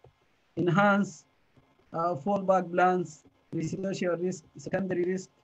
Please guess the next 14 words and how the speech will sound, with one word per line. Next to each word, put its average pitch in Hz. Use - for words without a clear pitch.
ريزيرف 165
اناليسيس، 175
ريسك 208
ريفيو 196
افكتفنس 190
عشان 151
تتاكد 180
انه 190
والله 175
الموضوع 170
بي-، 165
ال-، 147
الريسك 160
بتاعك، 170